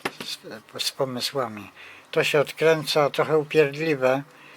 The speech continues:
To się odkręca, żeby się dostać do wentylatora. Ale bardzo to zresztą pod światło widać tam, o, wentylator. No, widzicie, to jest porządny, e,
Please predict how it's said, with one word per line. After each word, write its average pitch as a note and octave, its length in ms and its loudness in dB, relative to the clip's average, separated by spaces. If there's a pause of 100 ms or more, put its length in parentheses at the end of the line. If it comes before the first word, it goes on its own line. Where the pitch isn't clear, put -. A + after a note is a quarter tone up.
(560)
To D3 140 0
się - 160 2
odkręca, D3+ 560 0
żeby C3 220 -2
się C3+ 180 0
dostać C#3 360 0
do B2+ 160 4
wentylatora. B2 880 -2 (580)
Ale D#3 200 2
bardzo C#3+ 360 0
to D3 140 -2
zresztą D#3 560 0
pod C#3 160 -6
światło C3 420 -2
widać B2 340 -6
tam, A#2 240 -12 (440)
o, A#2 180 -12 (1300)
wentylator. C3+ 720 -2 (1040)
No, B2+ 220 -10
widzicie, D3 520 0
to C#3+ 140 0
jest D3 180 2
porządny, D3+ 480 4
e, G#2 220 -10